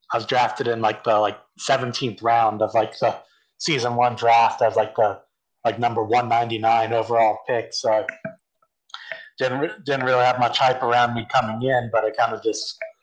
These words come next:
stuck with it and just kept doing my task and earning, and then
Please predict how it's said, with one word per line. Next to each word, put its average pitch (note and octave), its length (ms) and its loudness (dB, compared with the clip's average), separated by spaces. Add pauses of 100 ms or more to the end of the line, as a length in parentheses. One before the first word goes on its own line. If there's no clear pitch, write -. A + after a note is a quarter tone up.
(120)
stuck - 320 0
with B2+ 200 4
it A#2 120 2
and A2+ 120 0
just - 360 -6
kept A2 180 -2
doing A#2+ 240 0
my A2 120 0
task A#2 440 0
and G#2 180 -6 (360)
earning, A#2+ 400 -2
and A2 180 -2
then A2 260 -2